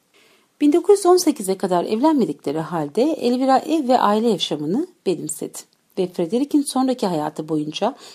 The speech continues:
iyi günde ve özellikle kötü günde sadık bir hayat arkadaşı oldu. İlişkileri ailedeki herkes açısından dramatik ve kalıcı sonuçlar doğurdu.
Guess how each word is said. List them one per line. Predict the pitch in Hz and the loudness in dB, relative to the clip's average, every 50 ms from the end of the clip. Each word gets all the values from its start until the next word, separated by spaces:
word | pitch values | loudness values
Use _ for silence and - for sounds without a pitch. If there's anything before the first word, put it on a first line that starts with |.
| - _ | -18 _
iyi | - 269 294 330 302 | 0 4 4 4 4
günde | 302 294 285 262 294 285 247 | 4 4 4 4 4 2 4
ve | 254 254 - - | 4 4 2 2
özellikle | 185 180 - 185 170 202 277 311 - - 285 | -2 -2 0 0 2 2 0 0 0 -2 -2
kötü | - - 151 - - 139 - | -2 -4 -8 -10 -8 -10 -10
günde | - - - - 196 233 320 - _ _ _ _ _ | -10 -12 -10 -6 -6 -6 -6 -6 _ _ _ _ _
sadık | - - 254 240 240 247 320 - - - | -6 0 2 2 2 2 -2 -4 -4 -4
bir | 294 294 | -4 -4
hayat | 285 - 202 165 151 151 - | -2 -2 -2 -2 -2 -2 -6
arkadaşı | - - - - - - - - - - - | -8 -10 -10 -14 -14 -12 -10 -10 -10 -10 -12
oldu. | - - - - - _ _ _ _ _ _ _ - - - | -14 -16 -18 -20 -20 _ _ _ _ _ _ _ -16 -10 -6
İlişkileri | 240 247 - - - 254 262 254 277 - | -6 -6 -6 -6 -4 -4 -2 -2 -2 0
ailedeki | - - 214 220 220 226 220 240 233 - 247 | 0 0 2 2 2 0 -2 -4 -6 -6 -6
herkes | 240 294 370 359 - 247 - 196 | -4 -4 -4 -4 -6 -6 -6 -6
açısından | 175 - - - - 147 147 165 185 240 254 - - - - - _ _ - | -8 -8 -8 -8 -6 -6 -2 -2 -2 -2 -4 -6 -16 -20 -20 -20 _ _ -2
dramatik | 214 220 220 233 233 - 320 320 - 302 | 0 0 0 0 0 -2 -6 -4 -2 -2
ve | 294 285 | -2 -2
kalıcı | - - 214 190 180 170 | -2 -4 -4 -4 -4 -6
sonuçlar | - - - - - 160 - - - - - - | -10 -12 -12 -12 -12 -12 -10 -8 -6 -6 -6 -6
doğurdu. | - - - - - - - | -8 -8 -8 -8 -10 -12 -14